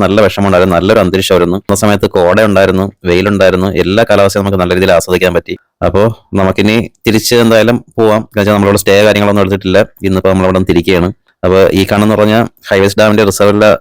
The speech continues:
വെള്ളം കിടക്കുന്നതാണ് കാണുന്നത്. അപ്പോ ആ കാഴ്ചകളൊക്കെ കണ്ട് നമ്മളെന്തായാലും ഇവിടെ നിന്ന് ഇനിയിപ്പോ യാത്ര തിരിക്കുകയാണ്. അപ്പൊ നിങ്ങളെന്തായാലും ഒരു പ്രാവശ്യമെങ്കിലും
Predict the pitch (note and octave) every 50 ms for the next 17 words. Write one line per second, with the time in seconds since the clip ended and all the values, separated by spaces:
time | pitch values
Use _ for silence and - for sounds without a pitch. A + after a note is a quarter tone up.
0 | - C#2 F#2+ F#2 F#2 F#2 F#2+ G2+ G#2+ G2+ G2 - G2+ G2+ F#2+ F#2+ F2+ F2 F2 F2
1 | F2 F2 E2+ F#2 F#2+ - _ _ _ _ _ _ - F2+ F2+ F#2+ G#2 G#2 G2 G2+
2 | G2 G2 - G#2 G2 F#2+ - G#2 G2+ G#2 G2 G#2+ G2+ G2+ G2 G2 G#2 A2 - -
3 | _ - G2+ F#2 F#2+ G2 G2 F#2+ F#2+ F#2+ G#2+ - - G#2+ G2 F#2+ F#2+ G2 F#2+ F#2
4 | G2+ G2+ F#2 F2 F2 - G2 G2 F2 F2 E2+ F2 E2+ E2 F2+ G2 - _ _ _
5 | _ _ _ - G2 - G#2+ G2+ F#2+ F#2+ G#2+ A2 A2 A2+ A#2+ B2 B2 C3+ B2+ -
6 | A2 G#2+ G#2+ A2+ A2+ A#2 - - A#2+ A#2 A#2 A#2+ B2+